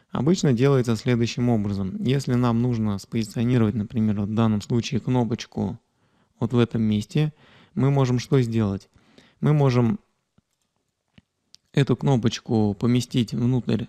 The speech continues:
блока header изначально, да, просто в H T M L коде мы эту кнопку помещаем внутрь блока header. Дальше мы этому блоку header прописываем position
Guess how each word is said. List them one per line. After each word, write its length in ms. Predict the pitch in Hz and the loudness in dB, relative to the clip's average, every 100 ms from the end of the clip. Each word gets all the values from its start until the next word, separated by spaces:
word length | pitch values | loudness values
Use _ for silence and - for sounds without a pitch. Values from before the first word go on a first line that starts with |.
| - | -4
блока 560 | 117 127 117 117 107 135 - | 0 2 2 0 -2 -4 -4
header 380 | 117 107 131 160 _ _ - | 0 2 0 -2 _ _ -6
изначально, 640 | 139 147 - 147 139 110 | -4 -4 0 0 2 2
да, 100 | 127 | 0
просто 400 | - 135 117 110 | 2 2 2 -4
в 40 | |
H 140 | 104 - | -4 0
T 80 | |
M 100 | 123 | 2
L 100 | 120 | 2
коде 480 | 113 180 185 165 143 - | 2 4 4 4 0 -4
мы 180 | 131 151 | -2 -2
эту 180 | 120 | -2
кнопку 380 | 117 127 127 - | -2 -2 -4 -4
помещаем 380 | 113 104 113 117 | 0 0 2 0
внутрь 340 | 110 107 113 101 | 0 -2 -2 -2
блока 460 | - 107 110 113 104 - | -2 -2 -2 -2 -6 -4
header. 280 | 107 95 - _ _ - - - _ _ _ - | -4 -4 -10 _ _ -20 -20 -20 _ _ _ -2
Дальше 520 | 165 196 185 175 147 | 2 2 4 2 2
мы 200 | - 139 | -2 0
этому 360 | 127 117 120 113 | 2 2 0 0
блоку 340 | 123 117 117 - | 0 -2 -4 -2
header 320 | 185 175 160 - _ _ - | -2 0 -2 -4 _ _ -4
прописываем 840 | 113 110 151 143 135 131 120 113 _ - | -2 0 -2 -2 0 0 0 -4 _ -4
position 580 | 110 113 123 131 113 | -2 -2 -6 -4 -6